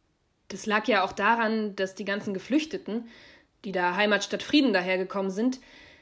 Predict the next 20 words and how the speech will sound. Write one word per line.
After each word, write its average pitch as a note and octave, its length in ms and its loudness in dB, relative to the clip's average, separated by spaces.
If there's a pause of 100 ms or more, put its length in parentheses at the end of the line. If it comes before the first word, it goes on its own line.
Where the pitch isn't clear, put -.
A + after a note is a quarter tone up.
(360)
die G#3 120 0
hatten, C#4+ 240 4
glaub A#3 220 6
ich, B3+ 180 -2
alle B3+ 220 2
so A#3+ 560 -2 (360)
erstmal B3 440 0
den A3+ 200 0
Wunsch, C4+ 380 2
sich A3 300 -6
anzupassen G#3 760 -6
an F#3+ 140 -10
diese F#3 220 -4
Gesellschaft F#3+ 680 2
und F3 140 -12
an F3+ 120 -6
diese F#3 260 0
Orte. F#3+ 440 0 (840)
Und G3 180 -6
dann A3+ 320 2